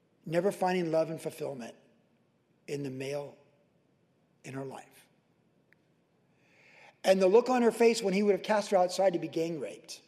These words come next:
betrayed by the Levite, who's suddenly judge and jury for all Israel when he cuts her body up in pieces.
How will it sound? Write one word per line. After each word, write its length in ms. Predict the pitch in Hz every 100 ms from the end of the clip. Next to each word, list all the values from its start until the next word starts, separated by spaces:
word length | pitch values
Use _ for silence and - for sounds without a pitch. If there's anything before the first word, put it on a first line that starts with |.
| _ _ _ _ _ _ _ _ _ _ _ _
betrayed 500 | 151 135 - 180 160
by 340 | 147 160 160 151 -
the 100 | 151
Levite, 460 | 143 139 - - _ _ _ _ _ _ _ _ _
who's 180 | 151 -
suddenly 300 | 180 165 143
judge 240 | 151 156
and 100 | 151
jury 180 | 147 156
for 140 | 147
all 160 | 147 151
Israel 300 | 156 147 135
when 80 | 143
he 60 |
cuts 220 | 139 - -
her 60 |
body 280 | 139 147 -
up 120 | -
in 60 | 143
pieces. 480 | 190 196 127 113